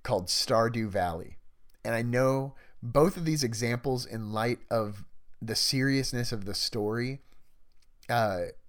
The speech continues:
are weird examples to draw from. But in Stardew Valley, you, the, it's like a Farmville, uh, or Harvest Moon type of game where you're farming and living a life.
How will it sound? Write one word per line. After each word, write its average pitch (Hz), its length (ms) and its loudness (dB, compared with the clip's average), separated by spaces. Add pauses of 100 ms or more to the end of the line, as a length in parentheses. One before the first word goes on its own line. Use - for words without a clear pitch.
(140)
are 117 160 4
weird 127 480 2
examples 101 680 -4
to 101 100 -8
draw 90 300 -2
from. 67 340 -10 (500)
But 113 440 2 (800)
in 123 120 -2
Stardew 170 440 4
Valley, 110 480 2 (420)
you, 117 140 -6
the, 117 280 4
it's 127 180 -2
like 120 160 2
a 113 60 0
Farmville, 113 1080 0
uh, 98 360 0 (920)
or 107 180 -2
Harvest 123 440 0
Moon 120 340 -2
type 117 220 0
of 92 120 -8
game 113 260 -4
where 107 100 -4
you're 107 160 -4
farming 131 640 0
and 104 220 -6
living 123 260 0
a 107 40 -2
life. 101 420 -2